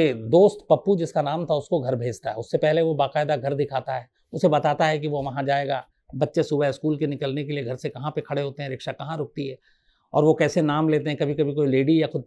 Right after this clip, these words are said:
फादर भी उसके बाहर आएंगे, तो तुम्हें नाम लेना है आयुष, मानसी, और उसके बाद फिर तुम्हें ये कहना है कि आज तबीयत ठीक नहीं है इसलिए मैं आया हूँ, तो बैठा के ले जाना है। तो यही हुआ। ये वक्त से पहले, सात से पहले,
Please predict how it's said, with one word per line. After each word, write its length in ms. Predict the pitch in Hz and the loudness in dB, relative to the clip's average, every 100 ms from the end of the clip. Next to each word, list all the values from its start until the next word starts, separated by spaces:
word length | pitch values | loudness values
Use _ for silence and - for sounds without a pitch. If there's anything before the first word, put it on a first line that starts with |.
| _ | _
फादर 260 | 135 131 156 | -2 0 0
भी 100 | 156 | 0
उसके 200 | 139 151 | -2 -4
बाहर 240 | 131 139 | -4 -6
आएंगे, 340 | 131 131 123 - _ _ _ - | -6 -8 -12 -16 _ _ _ -4
तो 60 | 147 | 2
तुम्हें 200 | 160 143 | 4 4
नाम 280 | 143 165 | 2 2
लेना 260 | 156 147 147 | 2 2 0
है 140 | 135 | 0
आयुष, 320 | 135 143 147 143 | 0 0 0 -2
मानसी, 440 | 131 131 - 131 _ _ _ _ - | -4 -6 -8 -12 _ _ _ _ -4
और 140 | - 151 | 0 2
उसके 200 | - 147 | 2 4
बाद 300 | 143 143 - _ _ _ _ _ _ | 4 2 -4 _ _ _ _ _ _
फिर 100 | 165 | -6
तुम्हें 260 | 147 160 151 | -2 0 2
ये 80 | 143 | 0
कहना 280 | 143 139 160 | -2 -2 -2
है 100 | 151 | -2
कि 100 | 151 | -2
आज 380 | 127 120 - - | -2 -4 -10 -10
तबीयत 280 | 131 147 151 | 0 0 0
ठीक 200 | - 143 | -4 -6
नहीं 200 | 143 143 | -4 -6
है 60 | 139 | -6
इसलिए 220 | - 131 | -8 -6
मैं 140 | 123 143 | -4 -4
आया 220 | 135 127 | -4 -8
हूँ, 140 | 117 _ _ _ _ _ _ _ _ _ _ | -12 _ _ _ _ _ _ _ _ _ _
तो 60 | 190 | 2
बैठा 340 | 165 135 156 | 4 4 2
के 100 | 165 | 4
ले 160 | 151 147 | 4 4
जाना 240 | 143 139 | 2 0
है। 160 | 127 - _ _ _ - | -8 -18 _ _ _ 0
तो 60 | |
यही 220 | 165 156 170 | 2 6 6
हुआ। 320 | 160 143 127 _ _ _ _ _ _ 131 | 4 0 -2 _ _ _ _ _ _ -2
ये 240 | 135 175 | 4 6
वक्त 260 | 151 160 - | 6 2 2
से 100 | 180 | 0
पहले, 280 | 156 156 170 | 2 0 0
सात 280 | 147 147 - | 0 -2 -2
से 120 | 156 | -4
पहले, 320 | 151 143 | -2 -4